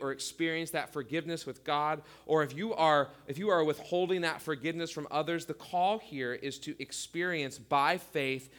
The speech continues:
reconciliation through the forgiveness of your sins and through forgiving others. If this is not, if this is not being experienced in your life,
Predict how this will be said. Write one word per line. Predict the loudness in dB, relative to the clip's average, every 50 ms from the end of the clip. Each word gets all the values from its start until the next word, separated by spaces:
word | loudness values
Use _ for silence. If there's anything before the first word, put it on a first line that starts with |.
| -20 -16 -12
reconciliation | -8 -2 2 2 2 2 0 -8 -6 -6 -6 -6 -6 -4 -4 -4 -4 -6 -6 -8 -10 -14 -14 -16 -18 -20 -20 _ _ _ _ _ _ _ _ _ _ _ _ _
through | -10 -8 -6
the | -6
forgiveness | -6 -6 -8 -10 -6 -2 0 0 0 0 -2 -4 -4 -6 -6
of | -6 -6 -6 -4
your | -6 -6
sins | -6 -6 -8 -8 -10 -10 -12 -14 -16 -20 _ _ _ -12
and | -12 -10 -10
through | -8 -10 -10
forgiving | -8 -10 -12 -10 -6 -6 -6 -6 -8 -12 -12 -14
others. | -14 -14 -14 -16 -18 -18 -20 -20 -20 -20 _ _ _ _ _ _ _ _ -16 -10
If | -8 -6 -2 2
this | 2 4 4 2
is | -2 -2 -2 -2
not, | -4 -4 -2 0 0 2 0 0 -2 -6 -10 -8
if | -8 -8 -8 -10 -16 -12 -8 -6 -4
this | -4 -4 -4 -4
is | -6 -6 -6
not | -2 0 0 0 0 -2 -6 -8
being | -6 -6 -4 -6
experienced | -6 -8 -8 -8 -8 -8 -6 -6 -6 -4 -4 -6 -8 -8 -10 -10
in | -8
your | -6 -6 -6
life, | -4 -4 -4 -4 -4 -6 -10 -14